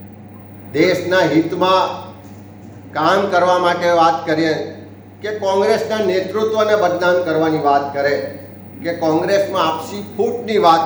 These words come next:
કરે, પણ સાચી હકીકત તપાસશો તો ક્યાંક ને ક્યાંક સરકારી કોન્ટ્રાક્ટ સાથે જોડાયેલા આ ધારાસભ્યશ્રીએ પોતાના આર્થિક હિતોના રક્ષણ માટે ક્યાંક ભાજપના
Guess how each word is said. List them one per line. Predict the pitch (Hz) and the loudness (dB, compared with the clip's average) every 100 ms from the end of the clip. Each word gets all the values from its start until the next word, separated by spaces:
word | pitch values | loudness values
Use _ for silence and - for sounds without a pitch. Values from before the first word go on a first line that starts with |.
| - | 0
કરે, | 165 156 - - - - - - - - | 2 2 0 -8 -14 -18 -20 -20 -20 -16
પણ | - 135 135 | -10 -10 -2
સાચી | 151 165 170 233 180 | 2 2 2 0 2
હકીકત | 170 190 185 180 - | 2 0 0 -2 -2
તપાસશો | 160 165 170 170 180 175 180 | -2 2 2 2 -2 -2 0
તો | 165 | -2
ક્યાંક | 151 151 165 165 | 0 0 0 0
ને | 170 170 | -2 0
ક્યાંક | 170 175 170 - - - - - - - - - | 2 2 2 -4 -12 -16 -18 -18 -20 -20 -20 -4
સરકારી | 151 151 156 165 170 185 - | 0 0 4 4 4 0 -2
કોન્ટ્રાક્ટ | 147 151 156 165 170 175 - | -2 -2 0 2 2 0 -4
સાથે | 151 147 165 165 | -4 -2 -4 -4
જોડાયેલા | 131 143 151 156 156 151 147 - - - - - - - - - - 123 | -2 0 2 4 2 2 2 -2 -8 -14 -18 -20 -20 -20 -20 -18 -12 -2
આ | 135 | -2
ધારાસભ્યશ્રીએ | 127 123 143 151 151 151 156 156 156 156 170 175 - - - - - - - | 0 0 0 0 -2 0 -2 -2 -2 0 2 2 0 -10 -16 -18 -18 -20 -10
પોતાના | 131 143 160 165 160 139 | -6 -2 0 2 0 2
આર્થિક | 139 143 143 220 208 123 | 0 0 -4 -6 -6 -10
હિતોના | 135 - 185 185 180 147 | -8 0 2 4 2 0
રક્ષણ | 139 - 185 185 170 | -4 -2 0 2 4
માટે | 170 170 170 135 - - - - - - - - - - | 4 4 0 0 -4 -12 -16 -18 -20 -20 -20 -20 -20 -12
ક્યાંક | 143 160 160 | 2 4 4
ભાજપના | 131 135 143 180 180 170 | 0 -2 0 -2 0 -2